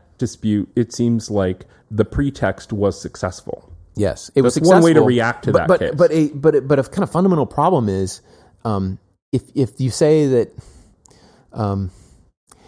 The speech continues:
Speaker 2: it's gonna be difficult to know in situations where <laughs> you've already concluded that the president is predisposed to animus, right? And that's gonna come up in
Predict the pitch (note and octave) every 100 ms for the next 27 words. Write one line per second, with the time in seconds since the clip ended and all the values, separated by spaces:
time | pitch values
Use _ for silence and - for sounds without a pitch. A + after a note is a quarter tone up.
0 | _ - B2 E3 D3 B2+ A2+ D#3+ E3+ D3
1 | B2+ - A2 G2+ A#2 F#2 - E2 F#2+ _
2 | _ _ A#2 C#3+ A#2+ A2+ A2 A2+ G2+ G#2+
3 | G#2 G2+ G2+ - A2+ A#2+ - - A#2 A2+
4 | - C3+ C#3+ A#2+ G#2+ C3+ B2 G2 E2+ E2+
5 | _ _ G#2 A2 - A#2 A2 G2+ G2+ -
6 | C3 A2 - - G#2 F#2+ - - F#2+ D#2+
7 | D#2 - - _ _ _ _ _ _ _
8 | _ G2 G#2 B2 B2+ D3+ - D#3 D3+ C#3
9 | A#2+